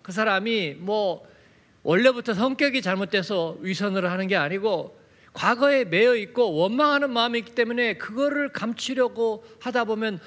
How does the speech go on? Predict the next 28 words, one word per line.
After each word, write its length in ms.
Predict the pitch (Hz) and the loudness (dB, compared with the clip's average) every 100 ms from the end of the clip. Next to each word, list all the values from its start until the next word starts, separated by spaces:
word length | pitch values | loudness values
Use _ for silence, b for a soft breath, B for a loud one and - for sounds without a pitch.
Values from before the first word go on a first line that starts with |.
| B | B
모든 580 | - 165 262 359 - 330 | -4 -2 0 -2 -2 -2
일에 180 | 311 294 | -2 -4
두 220 | 294 208 | -2 0
마음을 420 | 220 208 190 180 | 2 0 0 -4
갖게 340 | 175 151 - 156 | -4 -6 -4 -4
되는 280 | 135 123 120 | -4 -6 -8
거예요. 320 | 120 - - _ _ _ b b b b | -12 -12 -18 _ _ _ b b b b
그러나 480 | 185 185 190 175 165 - b b b - | -2 0 2 0 -4 -18 b b b -4
주님의 340 | 220 240 247 | 0 4 4
은혜 200 | 202 240 | 4 4
안에 180 | 220 202 | 2 0
있으면 360 | - 233 208 | -2 -2 -2
오직 440 | 175 247 277 - - | 0 0 0 -4 -16
하나, 360 | - 262 202 123 | -8 -2 -2 -2
마음이 300 | 165 190 190 | -2 0 0
하나. 240 | 170 156 - b b b b b _ _ _ _ _ _ _ _ | -2 -4 -10 b b b b b _ _ _ _ _ _ _ _
내가 300 | - 254 285 | 2 4 4
전에는 420 | 277 233 269 262 | 2 4 4 2
보지 220 | - 220 254 | 0 0 2
못했지만 720 | 240 233 226 226 220 214 233 | 2 0 -2 -2 -2 -2 -2
이제는 380 | 262 311 277 | 0 0 -2
보게 260 | 208 226 240 | -4 0 0
되었습니다. 640 | 226 220 220 190 156 151 - _ _ _ _ _ _ _ _ _ - | 2 -2 -4 -8 -8 -10 -16 _ _ _ _ _ _ _ _ _ 0
그 260 | 302 311 | 2 4
위에 220 | 262 262 | 2 0
서 200 | 247 233 | 0 0
있는 200 | 226 220 | 0 0
거예요. 280 | 185 156 - | -4 -4 -6